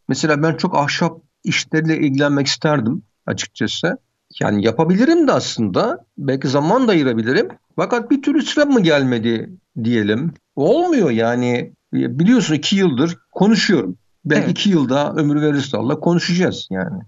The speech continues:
Speaker 2: O zaman, e, radyo programımızı tekrar dinlediğinde belki <laughs> bununla ilgili bir çözüm bulacaksındır diye düşünüyorum.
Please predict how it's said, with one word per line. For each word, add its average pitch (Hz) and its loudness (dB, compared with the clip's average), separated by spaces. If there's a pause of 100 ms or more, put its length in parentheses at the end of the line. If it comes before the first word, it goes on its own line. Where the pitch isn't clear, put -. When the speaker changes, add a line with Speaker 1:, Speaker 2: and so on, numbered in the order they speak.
(100)
Speaker 2:
O 196 -2
zaman, 180 2
e, 156 -2
radyo 160 0
programımızı 156 0
tekrar 208 0 (140)
dinlediğinde 170 2
belki 220 0 (580)
<laughs> - -8
bununla 214 0
ilgili 208 -2
bir 214 0
çözüm 240 -2 (300)
bulacaksındır 190 0
diye 254 -2
düşünüyorum. 208 -2